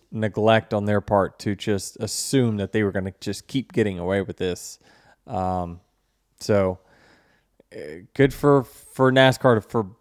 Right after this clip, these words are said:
busing them. It, it obviously is a really bad look for the team. And, and hopefully, like we talked about, you know,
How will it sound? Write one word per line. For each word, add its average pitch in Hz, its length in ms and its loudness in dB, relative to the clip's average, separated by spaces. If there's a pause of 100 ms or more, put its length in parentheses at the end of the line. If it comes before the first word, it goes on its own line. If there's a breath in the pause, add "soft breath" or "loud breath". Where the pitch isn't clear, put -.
(120)
busing 120 360 4
them. 120 220 -2
It, 101 160 -2
it 104 140 -4
obviously 110 540 0
is 98 120 -2
a 95 80 -2
really 110 260 4
bad 113 260 4
look 113 200 -2
for 120 100 -6
the 104 120 -4
team. 120 380 -2
And, 101 200 -6 (280 soft breath)
and 107 100 -6
hopefully, 123 420 6
like 117 220 4
we 117 100 0
talked 139 260 2
about, 104 300 0 (320 soft breath)
you 113 120 -4
know, 104 180 -2